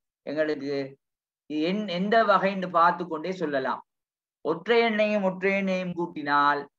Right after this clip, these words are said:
இரட்டை எண் வரும். இரட்டை எண்ணையும் இரட்டை எண்ணையும் கூட்டினாலும் இரட்டை எண் வரும். மாறாக ஒற்றை எண்ணையும் இரட்டை எண்ணையும் கூட்டினால் தான் ஒற்றை எண் வரும். ஆகவே முதலாவது நாங்க பார்க்க போறோம் ஒற்றை எண். இங்க பாருங்க பிள்ளைகள், ஒற்றை எண்,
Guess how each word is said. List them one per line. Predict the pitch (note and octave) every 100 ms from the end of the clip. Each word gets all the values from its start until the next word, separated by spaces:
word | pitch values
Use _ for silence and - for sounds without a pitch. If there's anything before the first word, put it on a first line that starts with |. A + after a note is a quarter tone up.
| _ _ D#3+
இரட்டை | D#3+ C#3+ B2+
எண் | B2+ C#3
வரும். | B2+ A2+ _ _ _ _ D3
இரட்டை | F3+ A#3 C4 A#3+
எண்ணையும் | A3+ A3 G#3 G3 F#3
இரட்டை | F#3 F3+ F3+
எண்ணையும் | E3+ D#3+ D3+ D3
கூட்டினாலும் | D3 C3 B2+ C3+ B2+ C#3 F#3 -
இரட்டை | D#3 D3+ B2+ A#2
எண் | D3
வரும். | A#2+ - _ _ _ C3
மாறாக | D3 F3 F3+ E3+ D#3+ D3 C#3+ C#3
ஒற்றை | D#3 - A#3 G#3+
எண்ணையும் | F#3+ F3 D#3
இரட்டை | D3 C#3 C#3+ C#3
எண்ணையும் | C3+ B2+ B2+
கூட்டினால் | C3 A#2 A2+ G#2+ C#3
தான் | D#3+ - C#3+
ஒற்றை | C3+ G#2+ G#2+
எண் | C3+
வரும். | C3+ - _ _ _ -
ஆகவே | C3+ C#3+ C#3 C3 C#3
முதலாவது | E3+ E3+ D#3+ C#3+
நாங்க | C3+ B2+ C3+
பார்க்க | C3 B2+
போறோம் | A#2 B2+ D3 - _ _ _ _ _ _ -
ஒற்றை | C#3+ C3+ E3 D#3
எண். | D3+
இங்க | D#3
பாருங்க | E3 D#3+ D#3
பிள்ளைகள், | D3 D3 C#3+ - _ _
ஒற்றை | D#3 C#3+ D#3+ D#3+ E3
எண், | E3